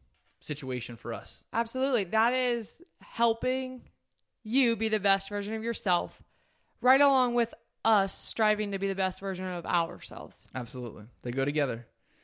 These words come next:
Speaker 1: So, we are incredibly thrilled that you joined us for this first episode. Like I said, we wanted to give you some background information about why Culture Curriculum exists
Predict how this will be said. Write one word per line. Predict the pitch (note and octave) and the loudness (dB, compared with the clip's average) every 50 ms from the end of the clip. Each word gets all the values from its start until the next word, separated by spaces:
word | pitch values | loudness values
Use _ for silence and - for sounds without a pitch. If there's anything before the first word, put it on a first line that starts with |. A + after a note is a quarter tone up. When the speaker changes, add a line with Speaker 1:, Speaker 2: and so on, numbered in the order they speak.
| _ _ _ _ _ _ - - - - _ _ _ _ _ _ | _ _ _ _ _ _ -20 -20 -20 -20 _ _ _ _ _ _
Speaker 1:
So, | - - G3+ F3 C#3+ A#2 A#2+ - - - _ _ _ _ _ _ - | 2 6 6 6 6 4 0 -6 -16 -20 _ _ _ _ _ _ -2
we | D3 E3 F3 | 2 2 4
are | D#3+ D#3+ D#3 D3+ D3 C#3 - - | 4 6 4 4 4 2 0 -4
incredibly | D#3 C#3 - - - F#3+ F#3+ G3 G3 E3+ E3+ D3 | -8 -10 -8 -6 0 2 2 2 2 0 -2 -4
thrilled | - - E3 E3+ D#3+ D3+ | -4 -4 -2 -2 0 0
that | D3 C#3+ - - | -2 -6 -6 -8
you | C#3+ | -6
joined | B2+ C#3+ D3 D3 C#3+ | -6 -4 -4 -2 0
us | C#3 C#3 - - - - | -2 -2 -2 -4 -12 -14
for | - - | -8 -4
this | C#3 C#3 C3+ - | -4 -4 -4 -4
first | - C3+ B2 - - | -4 -6 -4 -2 -2
episode. | B2+ - C3+ A#2+ - - B2+ B2 A#2+ A#2+ A#2+ B2 - | -4 -2 -4 -6 -4 -2 -2 -2 -2 -4 -8 -12 -4
Like | C#3 C#3 C3+ - | -2 -2 0 2
I | C#3+ C3+ | 0 0
said, | - - C3+ C3 B2+ | 0 0 -2 -2 0
we | C3 C3+ | -2 -4
wanted | C3+ C#3 D3 C#3+ C3+ | -4 -2 -4 -4 -4
to | C3+ | -4
give | C3+ C#3 C#3 | -4 -4 -4
you | C3+ | -4
some | - C#3 B2 | -6 -2 0
background | C3 C3 C3+ - - C3 B2+ C3 | 0 0 0 0 -2 -4 -4 -4
information | C3 B2+ - C#3 C3 C3 B2 B2+ - - C3 B2 B2 B2 - _ | -6 -8 -8 -8 -6 -6 -6 -4 -6 -6 -8 -8 -8 -12 -10 _
about | B2 A#2+ B2 A#2+ A#2+ - | -8 -6 -4 -4 -4 -2
why | A#2+ B2+ C3 C#3 | 0 2 2 2
Culture | C#3 - D3 C3 B2+ - C3 | 0 0 -4 -4 -4 -6 -12
Curriculum | - - B2+ B2+ B2 - - B2+ A#2+ A#2 A2+ | -10 -8 -6 -6 -6 -6 -6 -8 -6 -6 -8
exists | A2 G#2+ A2+ A#2+ B2+ B2+ C3 - - - - - | -8 -10 -8 -8 -6 -6 -6 -8 -10 -12 -12 -14